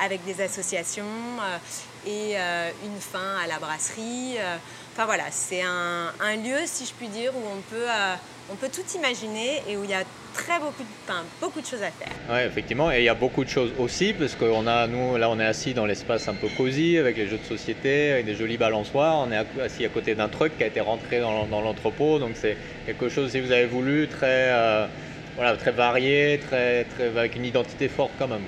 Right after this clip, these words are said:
Speaker 2: quoi.
Speaker 1: C'est ça, c'est, euh, c'est du coup,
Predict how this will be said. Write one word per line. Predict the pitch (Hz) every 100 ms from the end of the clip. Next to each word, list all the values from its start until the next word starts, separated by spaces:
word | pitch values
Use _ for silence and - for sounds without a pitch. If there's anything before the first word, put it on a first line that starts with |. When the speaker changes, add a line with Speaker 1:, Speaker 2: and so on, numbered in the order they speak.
| -
Speaker 2:
quoi. | 92 101 -
Speaker 1:
C'est | - 277
ça, | - 214 208 196
c'est, | - - 247 262
euh, | 247 226 208 208 202 196 202 196 190 190 190
c'est | 175 226
du | 226
coup, | 240 427